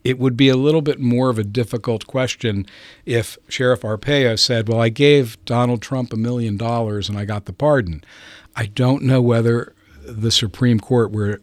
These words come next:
ultimately the final decision on the law would be made, would see that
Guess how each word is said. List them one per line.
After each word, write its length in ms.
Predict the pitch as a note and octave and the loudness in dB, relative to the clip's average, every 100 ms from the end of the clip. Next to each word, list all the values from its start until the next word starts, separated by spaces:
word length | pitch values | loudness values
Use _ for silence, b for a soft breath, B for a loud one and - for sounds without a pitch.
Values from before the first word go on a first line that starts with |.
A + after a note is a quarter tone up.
| _ | _
ultimately 720 | - A#2 A2+ G#2 A2+ G2+ F#2 - | -4 -2 -2 -4 -4 -4 -6 -8
the 120 | G2+ | -8
final 320 | - A2+ G#2+ | -4 -2 -2
decision 420 | G2 - G#2+ F#2+ | -4 -4 -4 -4
on 120 | F#2+ F#2+ | -4 -4
the 60 | |
law 200 | G2 G2 | -6 -6
would 160 | F#2+ F2 | -6 -6
be 100 | F2 | -4
made, 380 | A2 A2 F#2 - B B B B - | -2 -2 -4 -10 B B B B -6
would 160 | A#2 A2+ | -2 2
see 340 | - - D#3+ | 2 2 2
that 400 | D3+ A2 G#2+ A2 | 2 2 0 -2